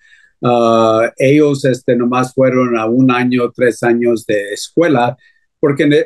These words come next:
en esos tiempos, este, eh, llevaban, sacaban los niños para ir a trabajar,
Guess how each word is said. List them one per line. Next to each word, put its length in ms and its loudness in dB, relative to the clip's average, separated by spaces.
en 140 0
esos 500 -4
tiempos, 580 0
este, 720 0
eh, 340 0
llevaban, 580 0
sacaban 420 -2
los 200 -2
niños 400 0
para 280 0
ir 200 2
a 100 -4
trabajar, 600 -2